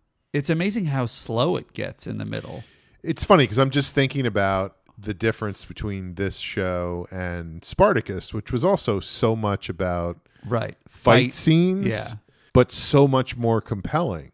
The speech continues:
Speaker 1: And moved so, so much faster.
Speaker 2: Right.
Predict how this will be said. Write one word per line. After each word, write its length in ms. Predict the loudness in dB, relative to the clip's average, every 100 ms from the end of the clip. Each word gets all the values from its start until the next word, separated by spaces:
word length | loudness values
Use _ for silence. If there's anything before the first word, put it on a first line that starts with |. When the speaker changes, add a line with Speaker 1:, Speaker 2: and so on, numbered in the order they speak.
| -8
Speaker 1:
And 180 | -4 -2
moved 340 | 0 0 0
so, 380 | -8 -6 -4 -4 -6
so 140 | -8
much 180 | -6 -6
faster. 640 | 0 2 2 -2 -6 -6 -10 -10
Speaker 2:
Right. 300 | -6 -6